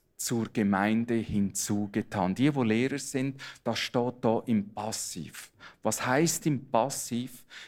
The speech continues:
Die Menschen sind gerettet worden. Von wem sind sie gerettet worden? Von dir und von mir?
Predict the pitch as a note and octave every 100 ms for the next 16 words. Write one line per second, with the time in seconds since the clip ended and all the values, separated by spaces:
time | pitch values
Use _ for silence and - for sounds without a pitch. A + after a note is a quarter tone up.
0 | _ B2 A2 A2 C3 C3+ C#3 - G#2+ -
1 | - A2+ - - - F#2+ E2 - - -
2 | - - - A2 G2+ B2+ D#3+ - B2+ -
3 | - A#2 B2+ - - - D3 D3+ E3 -
4 | A2+ - B2 C3+ B2+ - A#2 G#2+ B2 F3